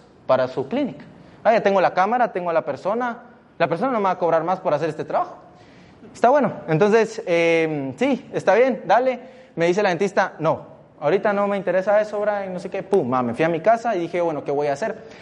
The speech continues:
Al siguiente, como a los tres días, estaba levantando el excremento de mi perro. Y en ese me, me suena el teléfono, entonces contesto, era la dentista y me dice, "Brian, mire, sí, necesito,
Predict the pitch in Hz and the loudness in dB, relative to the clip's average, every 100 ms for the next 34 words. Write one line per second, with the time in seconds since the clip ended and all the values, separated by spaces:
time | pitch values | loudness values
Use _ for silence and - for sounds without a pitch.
0 | - - 180 180 196 202 226 214 202 175 | -20 -2 0 2 2 2 2 0 0 0
1 | 226 240 240 277 220 - 196 202 208 180 | 2 2 4 2 2 2 2 4 2 2
2 | 165 147 170 190 220 226 - - - 165 | 2 2 0 0 0 -2 -6 -20 -4 -2
3 | 147 156 - 160 - - 156 147 151 165 | 0 -4 -2 -4 -4 -2 -2 0 -2 -2
4 | 170 196 247 190 - - - - - - | -2 0 2 0 -6 -18 -20 -20 -20 -20
5 | - - 160 160 180 233 220 - 180 160 | -20 -2 0 2 0 0 -2 -4 -6 -4
6 | 165 175 170 170 220 196 135 135 - 123 | -2 -2 -2 0 0 -2 -6 -6 -4 -2
7 | 160 160 135 - - - 175 180 170 165 | 0 -2 -4 -12 -2 2 4 4 2 0
8 | 240 202 156 156 170 214 220 254 202 190 | -4 -4 -4 -4 -2 0 2 0 0 -2
9 | 226 233 - - - 160 160 143 156 190 | -2 -4 -12 -20 -6 -2 0 -2 0 0
10 | 202 214 214 | 2 0 -2